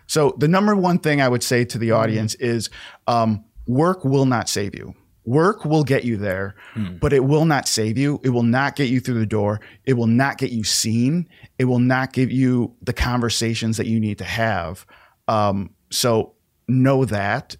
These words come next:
Speaker 1: and adjust. Like,
Speaker 2: Mm.
Speaker 1: it's really freaking hard, but, like,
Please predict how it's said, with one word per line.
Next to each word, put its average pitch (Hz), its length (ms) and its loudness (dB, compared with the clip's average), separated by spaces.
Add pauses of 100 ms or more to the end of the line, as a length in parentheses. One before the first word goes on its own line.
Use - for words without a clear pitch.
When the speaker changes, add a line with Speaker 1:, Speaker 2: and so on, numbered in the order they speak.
(140)
Speaker 1:
and 113 460 0
adjust. 120 720 -4 (360)
Like, 107 440 -2 (420)
Speaker 2:
Mm. 139 360 -2
Speaker 1:
it's - 140 0
really 127 600 4
freaking 117 380 -2
hard, 110 440 -2
but, 110 200 -2
like, 104 420 -4